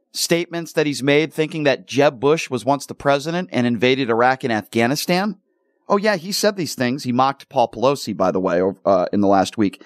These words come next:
as well. Uh, Biden said he, uh, said that Biden could get us into World War Two. I'm pretty sure we already won. Um, so there's a lot to get to and a lot to talk about. Uh, and I'm also going to be, um,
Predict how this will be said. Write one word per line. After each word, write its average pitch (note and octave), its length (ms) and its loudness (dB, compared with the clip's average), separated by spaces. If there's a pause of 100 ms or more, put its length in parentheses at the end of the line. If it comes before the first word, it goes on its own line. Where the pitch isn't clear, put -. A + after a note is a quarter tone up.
(320)
as A#2 160 0
well. B2+ 380 0 (260)
Uh, C#3 160 2
Biden F3 480 -2
said F3 240 0
he, D#3 140 -4
uh, G2+ 580 0
said F#3 220 -2
that D#3 180 -2
Biden E3 440 -2 (200)
could C#3+ 140 -6
get C#3 160 0
us D#3 120 -6
into B2 140 -2
World B2+ 240 2
War B2 160 4
Two. F#3+ 240 -6
I'm C#3+ 140 2
pretty D#3+ 180 0
sure C#3+ 220 2
we A#2 120 2
already A2 260 2
won. G#2+ 380 0 (640)
Um, G2+ 560 2 (800)
so - 160 -2
there's F3 140 -4
a E3 40 0
lot D3+ 380 -2
to D3+ 80 -12
get C#3 260 0
to B2+ 240 -2
and A2 120 0
a G#2+ 40 2
lot A#2 260 2
to B2 60 -8
talk A2+ 320 0
about. A2 360 2 (460)
Uh, A2 420 2 (100)
and C3 140 2
I'm C3+ 100 2
also D#3+ 340 2
going C3 280 0
to A#2+ 100 0
be, A#2 260 2
um, G2+ 380 2